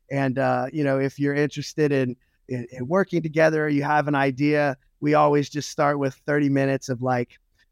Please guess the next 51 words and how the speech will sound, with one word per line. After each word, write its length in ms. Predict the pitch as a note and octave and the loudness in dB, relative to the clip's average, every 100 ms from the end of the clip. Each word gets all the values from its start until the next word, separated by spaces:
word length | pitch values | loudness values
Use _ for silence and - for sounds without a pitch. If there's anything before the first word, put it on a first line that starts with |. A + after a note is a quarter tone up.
| - | -2
"What's 260 | E3 - | -2 0
the 80 | D#3 | -6
deal? 260 | B2 A2+ G#2+ | -2 -4 2
What 240 | E3+ - | 0 2
you 80 | F3 | -4
th-, 180 | - F3 | -4 2
what 220 | F#3+ - | 2 2
you 60 | |
thinking 260 | G3 F#3 D#3+ | 0 0 0
about? 160 | D3+ C#3+ | 0 2
What 160 | E3+ | 0
you 80 | E3+ | -2
talking 340 | F3+ E3+ D#3+ | 2 2 2
about? 280 | D3 D3 C#3+ | -2 0 2
What 120 | D3+ | 0
do, 80 | D#3+ | 0
what 120 | D3+ | 0
do 80 | E3 | 2
you 80 | F3 | 2
wanna 260 | E3 E3 D3+ | 2 0 0
do? 220 | C#3 C3 | 0 0
What 100 | D#3 | 0
can 140 | F3 | 0
I 60 | D3+ | 0
do 180 | C#3+ C#3 | 0 -2
for 200 | - A#2+ | -4 -6
you?" 160 | A#2 | -4
You 120 | B2 | -2
know, 200 | C3+ D3+ E3+ _ _ | 0 0 -4 _ _
send 240 | _ - F#3+ | _ -2 0
me 80 | F#3+ | 2
a 80 | |
D 260 | F3+ F3+ F#3 | 0 0 0
M. 300 | F3 F#3 F#3+ | 2 2 2
I'm, 240 | C3 E3 D#3+ - | 2 0 -2 -6
I'm 260 | C#3 D3+ | -2 -2
very 260 | D3 D#3 D#3+ | -2 -2 -2
responsive 640 | D3+ - D3+ D#3 E3 D3 | -4 -6 -2 -2 -2 -2
on 180 | D#3 D3+ | 0 2
that. 260 | D#3 D#3 - _ _ _ | 2 0 -2 _ _ _
Yeah, 260 | B2 F#3 F3+ - _ - | 0 0 0 -6 _ -2
I 160 | C3+ | 0
would 180 | C#3+ C#3+ | 2 0
be 160 | C#3 C#3 | -2 0
down 240 | C#3 D3+ | 2 0
to 60 | C#3+ | 0
talk 280 | D#3+ D3+ - | 0 0 0
to 60 | |
anybody 540 | C#3+ D#3+ D#3 E3+ E3+ E3+ | -2 0 2 2 4 2
and 80 | |
everybody. 540 | E3+ F3 C3+ B2 A2+ | 2 2 0 -2 -4